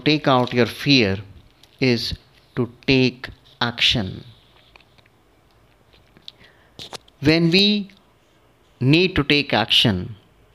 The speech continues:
an important thing to be kept in mind is uncertainty and the prospect of failure can be very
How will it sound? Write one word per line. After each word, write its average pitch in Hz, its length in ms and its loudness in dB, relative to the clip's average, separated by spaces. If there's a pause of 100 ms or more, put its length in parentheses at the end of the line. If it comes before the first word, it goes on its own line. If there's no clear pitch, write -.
(1080)
an 131 120 4
important 165 500 0
thing 135 300 0
to 120 120 2
be 127 40 0 (120)
kept 120 200 -2
in 120 180 -6
mind 113 220 2
is 95 320 -4 (920)
uncertainty 151 1200 0 (680)
and 135 160 0
the 139 120 -2 (200)
prospect 151 500 -2
of 139 100 2
failure 120 720 2 (240)
can 113 220 -4
be 113 100 2
very 123 640 0